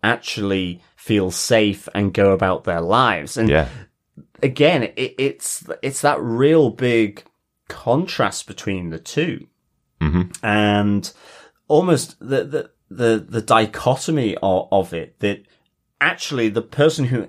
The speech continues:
Speaker 1: ends up in Arkham Asylum
Speaker 2: Mm-hmm.
Speaker 1: is, yes, I'm not saying he's not crazy, I'm not saying he, his methods are wrong, but the person ending up in prison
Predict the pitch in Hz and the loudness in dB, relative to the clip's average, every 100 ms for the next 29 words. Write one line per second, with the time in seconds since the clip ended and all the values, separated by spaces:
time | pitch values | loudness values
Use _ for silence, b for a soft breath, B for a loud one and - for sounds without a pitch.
0 | - 131 139 127 117 123 120 107 107 101 | -4 -2 0 0 2 2 2 2 2 2
1 | 110 92 - 120 151 165 104 - - 78 | -2 -6 -2 0 2 0 -2 -8 -2 0
2 | 85 90 b b b b _ 127 123 - | 0 -2 b b b b _ -4 -2 -6
3 | - _ _ _ _ _ _ 131 147 185 | -16 _ _ _ _ _ _ -4 -2 0
4 | - 156 165 165 123 123 - - 143 170 | 2 2 2 0 2 0 -2 0 2 2
5 | 160 156 - 107 113 135 - 123 117 113 | 0 -4 -2 0 2 0 2 0 2 -2
6 | 110 113 101 117 131 160 135 120 104 85 | -4 -6 -2 0 0 0 -2 0 0 0
7 | 85 B B - 120 117 - 131 156 156 | -6 B B -10 -10 -10 -2 2 2 2
8 | 123 101 b b _ _ _ _ _ - | -2 -4 b b _ _ _ _ _ 0
9 | 139 147 127 123 113 101 - 135 160 120 | 2 4 4 2 2 -2 0 0 0 0
10 | 85 - | -8 -12